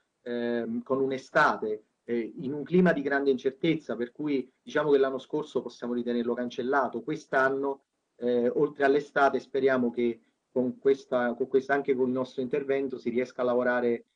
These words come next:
in un, in un, in un clima anche invernale. Ehm, ci sono alcune misure che mi piacerebbe ricordare che sono state molto utili, ehm,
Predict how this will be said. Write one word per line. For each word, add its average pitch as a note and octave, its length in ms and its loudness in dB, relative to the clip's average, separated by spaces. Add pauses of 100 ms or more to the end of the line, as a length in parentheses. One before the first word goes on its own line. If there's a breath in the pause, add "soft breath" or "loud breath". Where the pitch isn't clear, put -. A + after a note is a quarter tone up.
(140)
in A#2+ 180 0
un, A#2 640 -6
in C3+ 120 -8
un, C3 160 -6
in C#3 100 -2
un E3 60 -4
clima C3 300 -2
anche C3 200 -2
invernale. A2 800 -2 (420)
Ehm, A#2+ 680 0
ci E3+ 140 -4
sono G3 200 4
alcune F3+ 420 2
misure D#3 680 2 (160 soft breath)
che C3+ 80 -2
mi C3+ 100 -2
piacerebbe C#3+ 400 2
ricordare C#3+ 540 4
che B2+ 80 -2
sono C3 220 -6
state B2+ 480 -2 (140)
molto F#3 460 4
utili, B2 480 0 (360)
ehm, A2+ 720 -6